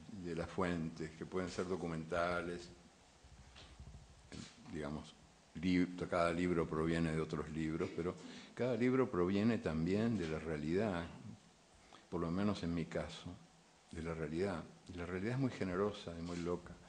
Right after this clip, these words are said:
y está todo el tiempo contándome sus delirios, porque ella es real en la vigilia y también en las noches, mientras duerme o se hace la dormida y sueña. Entonces yo voy recibiendo voces, cosas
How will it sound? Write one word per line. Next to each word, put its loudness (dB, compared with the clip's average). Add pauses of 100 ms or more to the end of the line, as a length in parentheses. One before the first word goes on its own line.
(400)
y -2
está 2
todo 8
el 4
tiempo 2
contándome 0
sus -8 (520)
delirios, 4
porque -2
ella 0
es -6
real 2 (580)
en -4
la -2
vigilia 0
y 2
también -2
en -4
las -6
noches, -4
mientras -8
duerme -2
o -8
se -8
hace -8
la -4
dormida -4
y -8
sueña. -6 (880)
Entonces 0
yo 0
voy 2
recibiendo 2
voces, 0
cosas 4